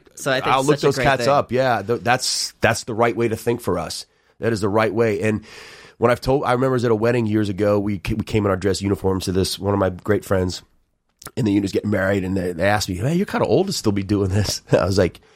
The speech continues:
Speaker 2: "Why do you still do it?" I go, my one word answer surprised them. Love.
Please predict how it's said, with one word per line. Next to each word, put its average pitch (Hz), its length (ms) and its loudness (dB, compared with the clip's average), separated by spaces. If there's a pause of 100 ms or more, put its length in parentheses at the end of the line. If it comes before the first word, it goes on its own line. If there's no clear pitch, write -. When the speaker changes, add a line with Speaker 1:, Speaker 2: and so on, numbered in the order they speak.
(200)
Speaker 2:
"Why 113 220 0
do 131 60 0
you 117 40 -6
still - 160 -8
do 139 220 -2
it?" - 100 -4 (100)
I 90 80 0
go, 87 240 0 (760)
my 92 160 2
one 104 320 2
word 104 300 -2 (300)
answer 90 280 2
surprised - 420 -2
them. 78 140 -6
Love. 85 360 0